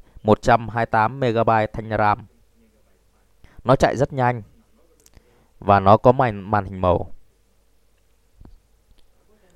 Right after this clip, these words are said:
Lần đầu sử dụng tôi ngạc nhiên lắm. Đây rõ là một sự hoàn thiện. Nếu bạn là con cái của Thượng Đế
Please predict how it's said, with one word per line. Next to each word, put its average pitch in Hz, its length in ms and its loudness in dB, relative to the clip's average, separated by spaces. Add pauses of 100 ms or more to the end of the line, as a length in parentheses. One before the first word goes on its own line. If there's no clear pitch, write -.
Lần 120 160 -4
đầu 113 180 2
sử 107 160 -4
dụng 120 260 -4
tôi 135 120 -4
ngạc 120 200 -8
nhiên 117 200 -4
lắm. 117 280 -10 (680)
Đây 123 200 -2
rõ 110 220 -4
là 143 160 -4
một 104 140 -6
sự - 160 -8
hoàn 98 240 -10
thiện. 95 200 -8 (2250)
Nếu 127 400 -4
bạn 98 440 -10
là 95 120 -6
con 113 240 -12
cái 117 240 -6
của - 120 -18
Thượng - 220 -16
Đế 104 300 -8